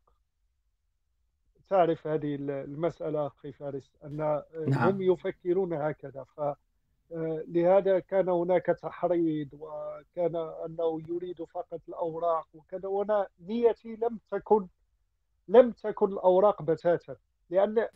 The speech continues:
Speaker 1: أنا كان
Speaker 2: أنت
Speaker 1: عندي
Speaker 2: أصلا
Speaker 1: أوراق.
Speaker 2: كنت بألمانيا، يعني هذا
Speaker 1: نعم.
Speaker 2: يك-، يمكن
Speaker 1: يعني
Speaker 2: ذكره
Speaker 1: أنا
Speaker 2: على ناس عايشة في،
Speaker 1: تماما.
Speaker 2: آه،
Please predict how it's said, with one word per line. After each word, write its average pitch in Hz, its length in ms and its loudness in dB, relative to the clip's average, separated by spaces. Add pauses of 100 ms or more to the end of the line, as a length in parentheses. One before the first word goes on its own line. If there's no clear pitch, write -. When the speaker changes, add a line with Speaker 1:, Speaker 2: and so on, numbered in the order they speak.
Speaker 1:
أنا 220 180 4
كان - 200 -2
Speaker 2:
أنت 202 140 6
Speaker 1:
عندي 208 160 10
Speaker 2:
أصلا 233 220 8
Speaker 1:
أوراق. 202 160 6
Speaker 2:
كنت 214 220 8
بألمانيا، 180 720 6
يعني 117 360 2
هذا 165 240 8
Speaker 1:
نعم. 175 140 12
Speaker 2:
يك-، 147 280 6
يمكن 175 320 4
Speaker 1:
يعني 180 80 8
Speaker 2:
ذكره 202 360 8
Speaker 1:
أنا 240 220 8 (160)
Speaker 2:
على 156 280 10
ناس 185 520 4
عايشة 170 440 8
في، 190 120 -2
Speaker 1:
تماما. 190 340 6
Speaker 2:
آه، 123 460 2